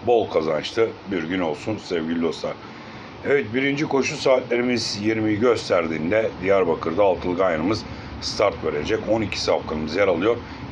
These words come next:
Bin iki yüz metre kum, dört ve yukarı Arapların handikap on beş bir mücadelesi. Evet, benim burada sıralamam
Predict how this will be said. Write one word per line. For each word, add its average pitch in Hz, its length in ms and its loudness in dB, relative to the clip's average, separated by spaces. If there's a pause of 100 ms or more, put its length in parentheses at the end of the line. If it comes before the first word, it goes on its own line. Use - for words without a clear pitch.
Bin 87 80 0
iki 92 200 -4
yüz 104 120 0
metre 85 360 0
kum, 113 260 0
dört 85 260 4
ve 80 40 0
yukarı 85 440 0 (500)
Arapların 95 600 2
handikap 82 520 -2
on 107 240 2
beş 82 240 -4
bir 82 80 -2
mücadelesi. 85 880 0 (460)
Evet, 127 280 4
benim 139 240 0
burada 135 400 4
sıralamam 123 680 4